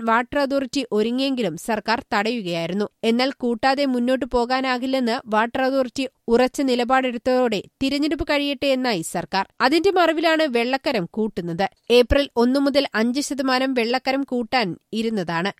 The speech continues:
എന്നാൽ ആറിന് വോട്ടെടുപ്പായതിനാൽ താൽക്കാലികമായി നിർത്തിവെച്ചു. വെള്ളക്കരം കൂട്ടുന്നതോടെ ഗാർഹിക ഉപഭോക്താവിന് ആയിരം ലിറ്ററിന് നാല് രൂപ എന്നത് നാല് ദശാംശം രണ്ട് പൂജ്യം രൂപയാകും. കേന്ദ്ര സർക്കാരിന്റെ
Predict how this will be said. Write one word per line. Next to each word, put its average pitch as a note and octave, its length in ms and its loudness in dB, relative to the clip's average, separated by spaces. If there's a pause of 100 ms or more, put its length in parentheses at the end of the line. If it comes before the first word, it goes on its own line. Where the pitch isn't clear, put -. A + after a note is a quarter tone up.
(140)
എന്നാൽ C#4 300 2
ആറിന് D4 400 2
വോട്ടെടുപ്പായതിനാൽ B3+ 840 0 (100)
താൽക്കാലികമായി B3 720 0
നിർത്തിവെച്ചു. F3+ 560 -4 (220)
വെള്ളക്കരം E4 540 2
കൂട്ടുന്നതോടെ E4 680 0 (100)
ഗാർഹിക B3+ 540 2
ഉപഭോക്താവിന് B3+ 800 0 (240)
ആയിരം C4 400 2
ലിറ്ററിന് C4 580 0
നാല് A3+ 360 0
രൂപ B3+ 300 -2
എന്നത് A3 340 -2 (180)
നാല് A#3+ 300 4
ദശാംശം C#4+ 520 -2
രണ്ട് A#3 380 -2
പൂജ്യം B3+ 400 -4
രൂപയാകും. G3 540 -2 (160)
കേന്ദ്ര C4 300 2
സർക്കാരിന്റെ D4 540 -2